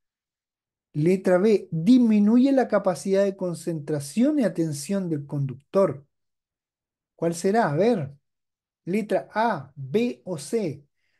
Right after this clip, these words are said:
Liliana nos dice que es la letra C. Liliana va con un noventa y dos por ciento o noventa y cinco por ciento de aprobación, así que va muy bien. Deberíamos hacerle caso.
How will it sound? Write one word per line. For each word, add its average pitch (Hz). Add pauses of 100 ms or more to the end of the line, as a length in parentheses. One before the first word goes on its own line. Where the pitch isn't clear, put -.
(160)
Liliana 202
nos 185
dice 202
que 160
es 147
la 135
letra 160
C. - (540)
Liliana 233
va 254
con 220
un 208
noventa 196
y 160
dos 208
por 156
ciento 240
o 170
noventa 165
y 147
cinco 247
por 160
ciento 262 (320)
de 170
aprobación, 165
así 165
que 147
va 139
muy 175
bien. 208 (840)
Deberíamos 147
hacerle 156
caso. 269